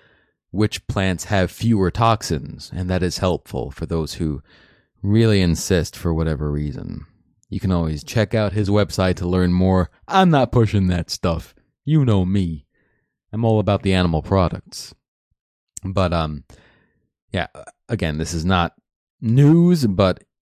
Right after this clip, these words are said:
it is a comment, or this allows us to comment, uh, with, in more detail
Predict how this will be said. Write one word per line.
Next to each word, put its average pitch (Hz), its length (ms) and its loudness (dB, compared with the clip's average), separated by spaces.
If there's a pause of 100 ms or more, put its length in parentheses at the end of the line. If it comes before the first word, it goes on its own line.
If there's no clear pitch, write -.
it 120 160 0
is 113 160 0
a 104 60 0
comment, 110 520 -4
or 107 220 -4 (100)
this 123 220 0
allows 110 340 2
us 101 200 0
to 104 120 -4
comment, 95 640 -2 (480)
uh, 107 80 -4 (100)
with, 117 220 -4 (140)
in 123 120 0
more 113 300 4
detail 87 880 0